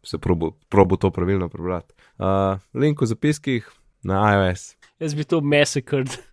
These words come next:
Speaker 1: <laughs>
Speaker 2: Prav. Ampak ja, ja, se zgleda kul. Nekdo bi mogel narediti app, ke da tvo-, ke da tvojo tri D trackano faco noter v reaction gife.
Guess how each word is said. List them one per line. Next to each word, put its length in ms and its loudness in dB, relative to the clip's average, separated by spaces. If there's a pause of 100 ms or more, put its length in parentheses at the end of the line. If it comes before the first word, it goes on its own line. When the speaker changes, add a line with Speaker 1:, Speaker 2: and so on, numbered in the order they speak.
(200)
Speaker 1:
<laughs> 0 - (540)
Speaker 2:
Prav. 300 0 (880)
Ampak 300 -2
ja, 160 4
ja, 220 4
se 180 -4
zgleda 300 2
kul. 320 -4
Nekdo 280 2
bi 80 -2
mogel 280 2
narediti 280 0
app, 260 0
ke 120 -2
da 140 0
tvo-, 280 0
ke 160 -6
da 160 0
tvojo 420 0
tri 200 -4
D 160 4
trackano 420 0
faco 360 -2
noter 300 -4
v 140 0
reaction 460 0
gife. 360 -6